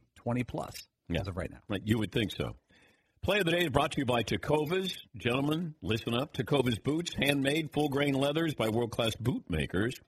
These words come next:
Speaker 2: Tecovas cuts out the middleman, sells directly to you at amazing prices. Shipping, returns, exchanges, free and easy. Visit tecovas dot com slash D P. Tecovas, Western Goods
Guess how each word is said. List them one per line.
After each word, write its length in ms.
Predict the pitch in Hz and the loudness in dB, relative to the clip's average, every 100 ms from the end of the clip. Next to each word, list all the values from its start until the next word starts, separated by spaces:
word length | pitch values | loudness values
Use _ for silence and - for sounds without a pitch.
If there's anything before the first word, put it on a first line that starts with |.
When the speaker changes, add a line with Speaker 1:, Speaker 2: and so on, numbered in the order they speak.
| _ _ - | _ _ -6
Speaker 2:
Tecovas 500 | 107 - 147 135 120 | -4 0 0 0 0
cuts 220 | 135 127 | -2 0
out 180 | 131 123 | -2 0
the 60 | 117 | 0
middleman, 500 | 127 123 123 123 117 | 0 2 2 2 0
sells 300 | 120 113 101 | 0 0 0
directly 420 | 104 104 110 95 | -2 0 0 0
to 140 | - | 0
you 100 | 98 | 0
at 60 | 85 | 2
amazing 400 | 87 90 87 78 | 2 0 -2 -2
prices. 400 | 87 80 - - | 0 -2 -2 -8
Shipping, 500 | - 113 - 117 113 | -4 -4 -2 -4 -2
returns, 640 | 78 - 107 117 123 127 _ - | -4 -2 -2 0 -2 -6 _ -10
exchanges, 600 | - - 98 101 104 110 - | -8 -2 0 2 0 -6 -2
free 160 | 139 | 0
and 100 | 151 | 2
easy. 380 | 160 170 117 120 - _ _ _ | 2 2 0 -2 -6 _ _ _
Visit 300 | 82 80 82 | -4 -2 -2
tecovas 500 | - 85 107 104 101 | -4 -2 -2 0 -2
dot 240 | - 98 85 | 2 2 2
com 220 | 101 95 | 0 0
slash 260 | - 87 - | 0 -2 0
D 160 | 87 | -2
P. 180 | - 87 | 0 -2
Tecovas, 540 | - 92 165 107 78 | 0 -2 0 0 -2
Western 360 | - 82 - 80 | -2 -4 -4 -2
Goods 360 | 123 104 78 | 0 0 -2